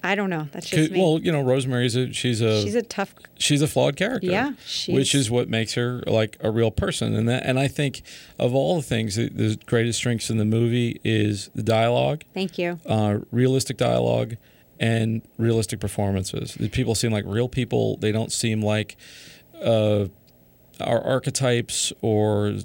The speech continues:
Speaker 2: caricatures, like,
Speaker 1: Yeah, I try
Speaker 2: you
Speaker 1: to
Speaker 2: know?
Speaker 1: go again. I, I try
Speaker 2: Yeah.
Speaker 1: to, in,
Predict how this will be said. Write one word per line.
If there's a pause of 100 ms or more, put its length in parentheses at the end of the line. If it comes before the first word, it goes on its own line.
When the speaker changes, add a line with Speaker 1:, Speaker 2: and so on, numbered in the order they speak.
Speaker 2:
caricatures,
like,
Speaker 1:
Yeah,
I
try
Speaker 2:
you
Speaker 1:
to
Speaker 2:
know?
Speaker 1:
go
again.
I, (120)
I
try
Speaker 2:
Yeah.
Speaker 1:
to,
in,